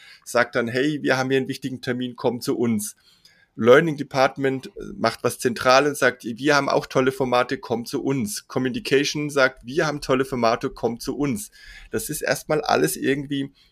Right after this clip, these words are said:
klingt es sehr selbstbestimmt, weil ich dann sagen kann, „Okay, was für mich wirklich hilfreich ist und attraktiv ist, da gehe ich hin.“ Aber zerfällt bei allem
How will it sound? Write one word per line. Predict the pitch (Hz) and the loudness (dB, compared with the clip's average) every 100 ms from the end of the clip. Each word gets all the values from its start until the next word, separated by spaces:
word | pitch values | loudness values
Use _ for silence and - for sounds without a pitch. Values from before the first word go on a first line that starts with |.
| _ _ - | _ _ -8
klingt | 120 123 120 | -4 -4 -4
es | - | -2
sehr | 110 | 0
selbstbestimmt, | 104 147 - - - 127 175 | 4 2 0 -6 -4 -2 0
weil | 127 113 | 0 0
ich | - | 0
dann | 113 | 0
sagen | 107 104 113 | 2 2 2
kann, | 156 160 | 0 0
„Okay, | 110 120 143 123 - | -2 -4 -4 -4 -2
was | 117 - | -2 -2
für | 123 | -6
mich | 120 - | -6 -4
wirklich | 120 107 107 - | -4 -4 -10 -10
hilfreich | 117 - - 143 - | -10 -6 0 0 0
ist | 151 | -6
und | 135 - | -4 -2
attraktiv | - - - - 117 - | -2 -4 -8 -10 -10 -8
ist, | 170 - | -6 0
da | 117 | 0
gehe | 123 139 | 2 -2
ich | - | 0
hin.“ | 160 107 - - - - _ | 0 -2 -8 -20 -20 -20 _
Aber | - 120 - | 0 0 0
zerfällt | 117 104 - 113 160 190 - _ _ - | -2 -4 0 2 2 -2 -10 _ _ -6
bei | |
allem | - 117 139 156 151 | 2 4 4 2 -2